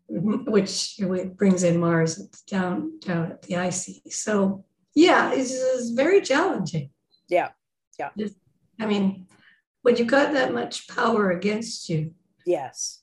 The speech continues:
Speaker 2: yeah.
Speaker 1: yeah, you, you
Speaker 2: Yeah.
Speaker 1: don't have a whole lot of hope, but, you know, he's got, he's got a sad rising, <laughs> so.
Speaker 2: <laughs> He has to maintain hope.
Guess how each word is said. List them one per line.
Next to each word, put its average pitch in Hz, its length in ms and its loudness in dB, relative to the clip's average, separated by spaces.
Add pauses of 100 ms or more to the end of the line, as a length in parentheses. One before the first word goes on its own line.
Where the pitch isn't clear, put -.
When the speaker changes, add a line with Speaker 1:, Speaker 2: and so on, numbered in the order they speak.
Speaker 2:
yeah. - 180 -4
Speaker 1:
yeah, 175 60 0 (180)
you, 226 100 -10
you 226 240 -12
Speaker 2:
Yeah. 226 120 -4
Speaker 1:
don't 240 200 2
have 226 120 -4
a - 360 -12 (120)
whole 240 240 6
lot 165 220 4
of 151 100 0
hope, 151 340 -4 (120)
but, 196 280 -6 (140)
you 226 100 -8
know, 196 220 0
he's 208 200 -6
got, 214 180 -10 (460)
he's - 100 -20
got 262 160 2
a 269 40 4
sad 240 360 -2
rising, 226 460 -6
<laughs> - 180 0
so. - 200 4
Speaker 2:
<laughs> 539 1000 4
He 349 240 6
has 220 300 4
to 170 340 0
maintain 175 580 -2
hope. 143 320 -8